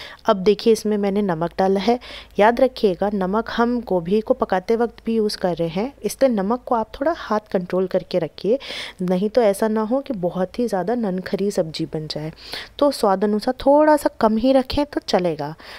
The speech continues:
अब सब्जियों को आप देखिए मैं कैसे इसको चला रही हूँ, क्योंकि हमें जो सब्जियाँ हैं वो घुटी हुई नहीं चाहिए हैं, थोड़ी सी खड़ी चाहिए। जैसे आपने देखा होगा ना, रेस्टोरेंट वाले के आप जाते हैं तो अच्छे से पीसेस, पीसेस पूरे अच्छे से दिखते हैं सब्जियों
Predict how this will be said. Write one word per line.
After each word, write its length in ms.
अब 80
सब्जियों 460
को 120
आप 100
देखिए 460
मैं 120
कैसे 300
इसको 240
चला 360
रही 140
हूँ, 200
क्योंकि 420
हमें 380
जो 100
सब्जियाँ 520
हैं 260
वो 240
घुटी 280
हुई 220
नहीं 320
चाहिए 320
हैं, 140
थोड़ी 240
सी 120
खड़ी 320
चाहिए। 200
जैसे 280
आपने 240
देखा 260
होगा 160
ना, 140
रेस्टोरेंट 560
वाले 240
के 60
आप 180
जाते 300
हैं 140
तो 240
अच्छे 260
से 300
पीसेस, 300
पीसेस 300
पूरे 260
अच्छे 280
से 140
दिखते 260
हैं 60
सब्जियों 380